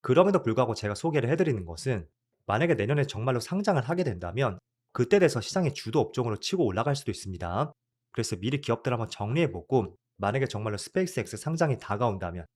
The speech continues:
그때 정리했던 기업들을 다시 한번 보면서 또 충분히 활용을 해볼 수 있다고 생각이 됩니다. 그래서 그 관점에서 말씀드렸으니까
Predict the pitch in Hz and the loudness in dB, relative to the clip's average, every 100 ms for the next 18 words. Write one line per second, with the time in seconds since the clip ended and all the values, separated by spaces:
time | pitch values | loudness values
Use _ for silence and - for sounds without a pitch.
0 | _ - 120 160 143 104 131 147 127 107 | _ -8 0 2 2 0 0 2 0 -2
1 | - 107 - 92 - 143 120 90 90 104 | -2 -4 -4 -4 0 2 0 -4 -6 0
2 | 110 82 _ _ _ _ 127 120 - 190 | 0 -2 _ _ _ _ -2 0 0 2
3 | 185 139 170 170 131 170 202 - 101 104 | 4 2 2 4 4 2 2 0 -2 -2
4 | 95 131 139 123 98 92 95 95 - _ | -4 0 2 2 0 -2 -2 -2 -6 _
5 | _ _ _ _ _ - 110 - 110 - | _ _ _ _ _ -6 -4 -4 -8 -8
6 | 90 143 139 107 82 110 101 95 101 90 | -2 0 0 -2 -4 -6 -6 -6 -8 -6
7 | - 110 - | -2 -2 -2